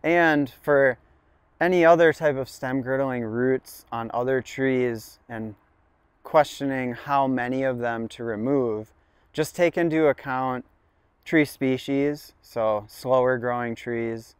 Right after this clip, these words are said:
remove less, faster growing trees, you could count on removing more,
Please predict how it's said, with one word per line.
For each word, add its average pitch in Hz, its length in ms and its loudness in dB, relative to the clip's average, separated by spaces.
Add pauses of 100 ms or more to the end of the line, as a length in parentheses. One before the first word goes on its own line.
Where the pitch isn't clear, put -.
(340)
remove 123 460 -6
less, 104 600 -6 (260)
faster 113 340 -8
growing 107 320 -10
trees, 107 540 -10 (320)
you 117 80 -16
could 110 240 -10 (160)
count 113 260 -8
on 107 160 -8
removing 107 480 -8
more, 101 420 -8